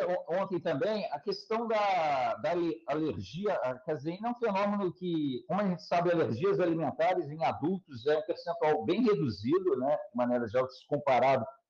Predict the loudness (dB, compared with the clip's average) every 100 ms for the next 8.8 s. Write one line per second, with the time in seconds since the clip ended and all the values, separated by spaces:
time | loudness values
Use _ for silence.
0 | _ _ 0 0 0 0 0 2 2 2
1 | 0 0 0 0 -4 _ -4 0 2 2
2 | 2 4 2 2 -2 -4 -10 -12 -12 -8
3 | 0 4 4 0 -6 -10 -8 0 2 4
4 | 4 4 2 0 -4 -10 -8 0 2 4
5 | 2 0 -2 -2 0 2 2 2 -2 -2
6 | -4 -4 -16 -6 -6 -4 -6 0 2 4
7 | 0 -2 0 0 -2 -6 -2 2 4 4
8 | 4 4 2 2 0 -2 -4